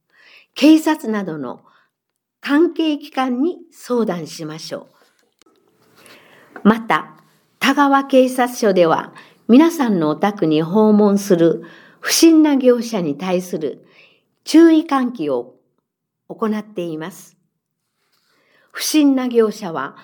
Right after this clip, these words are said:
突然訪問してきて、「今すぐ工事が必要」など不安を煽ります。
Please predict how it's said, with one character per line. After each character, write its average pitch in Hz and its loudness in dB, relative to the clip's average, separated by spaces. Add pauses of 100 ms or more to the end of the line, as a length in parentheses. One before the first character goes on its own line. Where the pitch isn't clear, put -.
(320)
突 247 -4
然 311 2
訪 294 -2
問 277 0
し - -12
て 262 -4
き - -20
て、 226 -6 (520)
「今 311 4
す - -10
ぐ 160 -10
工 320 2
事 208 -6
が 151 -8
必 - -14
要」 175 -8 (580)
な 254 -2
ど - -4 (140)
不 226 -2
安 247 0
を 226 -4
煽 226 -4
り 220 -8
ま 214 -10
す。 - -20